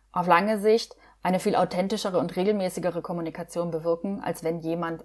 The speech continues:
einfach bezahlt wird. Ganz wichtig ist auch, dass die Mitarbeiter zufrieden sind, dass sie eine enge Bindung an den Arbeitgeber haben und sozusagen stolz darauf sind, dort zu arbeiten, wo sie arbeiten. Das erkennt man auch bei den Hashtags, die Corporate Influencer oft wählen. Die Telekom hat zum Beispiel den Werkstolz,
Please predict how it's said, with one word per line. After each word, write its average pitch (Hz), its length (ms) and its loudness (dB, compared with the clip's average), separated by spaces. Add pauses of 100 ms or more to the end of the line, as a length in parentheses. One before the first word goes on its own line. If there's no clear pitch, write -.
einfach 156 300 -10
bezahlt 151 480 -8
wird. 131 260 -10 (1300)
Ganz 214 320 2
wichtig 233 340 4
ist 240 160 0
auch, 233 140 0
dass 208 200 0
die 202 120 -2
Mitarbeiter 226 680 2
zufrieden 233 480 2
sind, - 400 -8 (460)
dass 196 120 0
sie 208 60 0
eine 208 140 4
enge 214 220 4
Bindung 220 320 4
an 202 120 0
den 202 140 -2
Arbeitgeber 208 760 4
haben 226 280 6
und - 300 -2
sozusagen 165 540 -2
stolz 180 440 4
darauf 160 260 0
sind, 156 220 -6
dort 160 180 0
zu 170 80 -4
arbeiten, 160 480 -2
wo 175 100 2
sie 185 140 2
arbeiten. 147 640 -4 (440)
Das 175 140 0
erkennt 190 280 4
man 247 120 10
auch 175 160 4
bei 175 160 6
den 170 160 4
Hashtags, - 520 -4
die 175 80 -4
Corporate 156 380 -4
Influencer 147 560 -6
oft - 220 -16
wählen. 143 220 -8
Die 165 120 -10
Telekom 240 540 6
hat 196 160 -6
zum 175 140 -6
Beispiel 160 300 -4
den 147 200 -6
Werkstolz, 220 720 -2